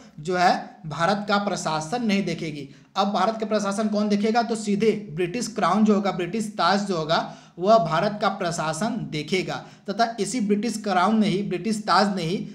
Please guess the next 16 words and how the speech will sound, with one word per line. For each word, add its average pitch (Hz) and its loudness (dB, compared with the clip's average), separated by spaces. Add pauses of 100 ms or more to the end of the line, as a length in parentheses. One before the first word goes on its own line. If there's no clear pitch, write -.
(140)
जो, 196 -2
जो 175 -2
है - 0 (400)
गवर्नर 185 -2
जनरल 202 0
का 220 2
पद 220 2
समाप्त 180 -2
कर 220 4
दिया 220 4
था 247 0
तथा 214 0
गवर्नर 202 2
जनरल 196 -2
की 208 -2
जगह 190 0